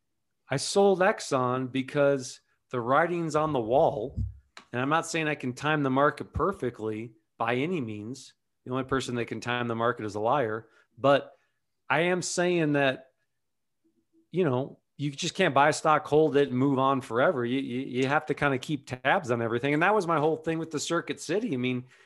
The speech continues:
it was a great company, but the company's gone now. It doesn't <laughs> even, it,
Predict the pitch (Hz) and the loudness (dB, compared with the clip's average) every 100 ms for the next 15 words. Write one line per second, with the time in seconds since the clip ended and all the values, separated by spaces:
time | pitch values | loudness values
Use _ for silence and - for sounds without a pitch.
0 | _ _ - 151 139 202 220 - 135 131 | _ _ -2 0 2 2 0 -4 -2 -2
1 | - 135 131 156 156 165 185 175 202 202 | -2 -8 -6 -6 -6 -6 -6 -4 -4 -2
2 | 170 123 147 220 262 123 104 113 113 147 | -4 -2 -2 0 -2 -6 -8 -6 2 2
3 | - - 190 196 190 185 185 | 2 2 4 6 6 4 2